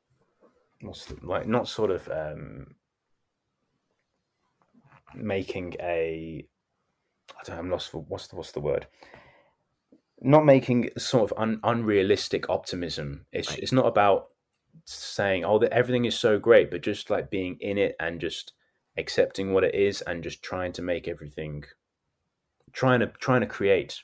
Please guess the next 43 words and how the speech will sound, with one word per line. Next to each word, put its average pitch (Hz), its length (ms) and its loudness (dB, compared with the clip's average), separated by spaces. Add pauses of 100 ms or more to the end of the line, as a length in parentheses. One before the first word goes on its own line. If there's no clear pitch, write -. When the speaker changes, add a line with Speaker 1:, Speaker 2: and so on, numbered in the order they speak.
Speaker 1:
trying 107 200 -4
to 92 40 -6
create 95 400 0
in 90 100 -8
a, 78 140 -10
in, 85 140 -8
in 92 120 -10
a, 76 80 -10 (100)
with 95 100 0
a 87 60 -4
positive 90 400 -6
energy. 78 500 -6
I - 60 -14
think 85 260 -10
Speaker 2:
Right. 90 240 -14
Speaker 1:
that, - 160 -10
that's 87 240 -4
all, 87 100 -4
that's 80 160 -8
all 85 180 -4
I 76 80 -6
can - 160 -18
say, 80 260 -6
really. - 260 -12 (800)
Speaker 2:
That's, 160 320 0
um, 143 300 2 (220)
it's 139 200 -2
a 135 40 -2
real 160 380 2 (480)
fascinating, 104 1120 -2 (220)
um, 90 460 -6 (760)
kind 107 180 -6
of 87 100 -6
point 107 240 -2
you've 92 140 -8
touched - 320 -6
on, 92 160 -4
which - 320 -8
I, 110 300 0 (100)
I 110 60 -2
kind 135 320 -2
of 117 100 -2
love 110 580 0